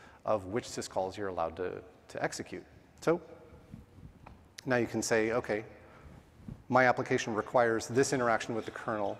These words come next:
It can be specified at the time that your application starts. Your application can call seccomp directly to set its secure operating mode. And if you do this on all of your neighboring workloads, it makes them much more secure.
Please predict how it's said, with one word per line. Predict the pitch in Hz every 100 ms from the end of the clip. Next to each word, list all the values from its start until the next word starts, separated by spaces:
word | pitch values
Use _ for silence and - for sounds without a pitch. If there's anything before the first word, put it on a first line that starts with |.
| -
It | -
can | 120
be | 117
specified | - 135 120 135 120 113
at | -
the | 92
time | - 135 135
that | 123
your | 113
application | 110 110 113 104
starts. | - 113 107
Your | 131 151
application | 151 143 139 127
can | 113 117
call | - - - 170 110
seccomp | - - 143 - 110 98 -
directly | 107 131 - 82 71 - - - - - - - -
to | 131
set | - 123
its | 127 - - -
secure | - - - 117
operating | 104 113 104 104
mode. | 92 95 - - - - - - - -
And | 123 117 113
if | 135 -
you |
do | 123 139
this | 131 -
on | - 113 110 107 - -
all | 139 135
of | 123
your | 123
neighboring | 117 113 110
workloads, | 107 104 113 107
it | 107
makes | 110 -
them | 107
much | 104 -
more | 104
secure. | 95 - - 107 101